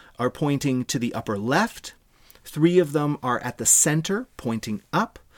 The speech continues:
and three of them are pointing to the upper right. And then there are two points at the bottom, one on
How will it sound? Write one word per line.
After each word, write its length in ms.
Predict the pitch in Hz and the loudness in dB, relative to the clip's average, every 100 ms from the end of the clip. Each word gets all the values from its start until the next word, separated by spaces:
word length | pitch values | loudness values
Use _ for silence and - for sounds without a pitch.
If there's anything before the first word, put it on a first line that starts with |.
| - - | -20 -10
and 240 | - 127 127 | -4 -2 -2
three 320 | - 147 165 | 2 6 8
of 140 | 151 | 6
them 320 | 147 143 143 - | 4 0 0 0
are 120 | 135 | 0
pointing 480 | 131 127 127 131 127 | 2 -2 -2 -2 -4
to 140 | - | -4
the 160 | 113 120 | -4 -6
upper 240 | 120 120 113 | -6 -4 -4
right. 560 | 117 170 135 87 - - - - | -2 0 0 -4 -14 -16 -20 -6
And 140 | 131 143 | 0 2
then 100 | 147 | 4
there 140 | 139 | 4
are 80 | 131 | 2
two 300 | - - 208 | 2 -2 -2
points 340 | - 156 147 | 0 -2 -2
at 120 | 139 - | -4 -4
the 60 | |
bottom, 440 | 110 117 98 69 110 | -2 -2 -4 -10 -6
one 380 | 123 135 143 135 | -2 0 0 -2
on 260 | 135 131 | -4 -4